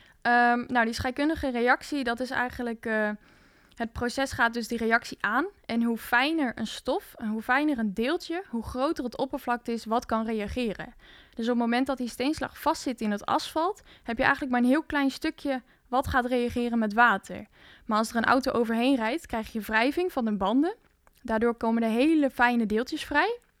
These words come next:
En die hebben dan een heel groot oppervlak om te reageren met het water. Dus eigenlijk hoe meer er overheen rijdt, hoe meer wrijving, hoe meer van die fijne deeltjes er zijn,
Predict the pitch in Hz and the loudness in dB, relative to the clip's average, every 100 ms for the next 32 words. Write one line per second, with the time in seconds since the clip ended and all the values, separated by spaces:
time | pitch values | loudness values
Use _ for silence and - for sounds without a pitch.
0 | _ _ _ _ 226 202 262 294 294 240 | _ _ _ _ -6 -4 0 2 2 0
1 | 233 226 226 240 254 - 240 240 - - | 2 2 2 2 0 0 -2 -2 -2 -4
2 | 269 - 165 - - _ _ 247 247 233 | -6 -6 -6 -6 -12 _ _ -4 -4 -2
3 | 226 220 240 254 254 233 240 226 220 202 | -2 -2 -2 -2 -2 -4 -6 -6 -6 0
4 | 247 226 - 165 - _ - - - - | 2 2 -2 -10 -12 _ -20 -20 -20 -16
5 | - 220 220 226 226 - - 220 226 277 | -6 2 2 4 -2 -4 0 4 6 6
6 | 269 220 220 220 247 262 302 330 226 226 | 4 2 -2 -2 0 2 0 -2 -2 0
7 | 226 202 214 226 294 320 359 392 - 226 | 0 -2 -2 0 0 -2 -4 -6 -8 -2
8 | 226 262 - 233 226 - 269 285 226 233 | 2 2 0 -2 -4 -2 2 4 4 2
9 | 320 - 320 311 302 339 | 0 -2 -4 -2 0 -2